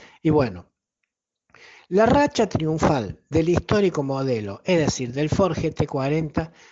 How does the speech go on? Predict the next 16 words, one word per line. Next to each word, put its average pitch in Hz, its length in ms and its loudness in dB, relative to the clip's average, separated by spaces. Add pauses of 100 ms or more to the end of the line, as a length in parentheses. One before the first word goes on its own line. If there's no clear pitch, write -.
(120)
arrancó 143 540 2
precisamente 151 1120 -2 (440)
en 143 180 -2
los 135 120 -2
dos 127 160 -4
mil 160 180 -4
kilómetros 143 560 -4
de 123 60 -4
Daytona 127 400 -6
Beach 139 320 -6
de 127 160 -4
mil 151 260 -2
novecientos 135 680 -4
sesenta 110 380 -8
y 104 60 -10
cinco. - 540 -12